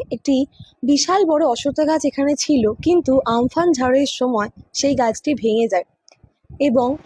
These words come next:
আবার নতুন করে একটি অশ্বত্থ গাছ এখানে লাগানো হয় এবং এখানেই রয়েছেন মায়ের ভৈরব। ফলহারিণী কালী মায়ের মাহাত্ম্য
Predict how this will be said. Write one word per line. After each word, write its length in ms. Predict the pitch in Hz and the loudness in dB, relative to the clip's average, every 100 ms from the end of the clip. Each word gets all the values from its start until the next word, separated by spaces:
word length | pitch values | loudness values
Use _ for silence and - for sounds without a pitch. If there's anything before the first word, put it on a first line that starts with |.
| - - 220 | -20 -4 2
আবার 200 | 240 311 | 4 4
নতুন 320 | 269 226 320 359 | 4 2 2 2
করে 280 | 370 285 262 330 _ - | 2 2 2 -2 _ -4
একটি 260 | 254 - 277 | -4 0 2
অশ্বত্থ 400 | 214 202 269 - 339 | 2 0 -4 -2 0
গাছ 200 | 240 247 - | 0 -2 -2
এখানে 340 | 233 233 240 269 | -4 -2 0 2
লাগানো 380 | 208 190 247 294 | 2 0 0 -2
হয় 220 | 214 240 - | -4 -4 -2
এবং 220 | 220 233 254 | 0 0 -2
এখানেই 420 | 240 - 262 320 349 | -4 0 2 4 4
রয়েছেন 440 | 285 220 - 269 370 | 4 2 0 0 0
মায়ের 340 | 254 208 202 254 220 | 0 0 0 -2 -2
ভৈরব। 480 | 202 196 180 170 - - - - - - - _ - | 0 0 2 0 -2 -12 -16 -14 -16 -18 -20 _ 0
ফলহারিণী 680 | - 233 254 277 339 370 415 | 6 8 8 6 4 4 4
কালী 280 | 269 240 294 | 2 0 0
মায়ের 320 | 285 226 226 | 0 -2 -4
মাহাত্ম্য 560 | 208 - 208 _ - | -6 -6 -6 _ -2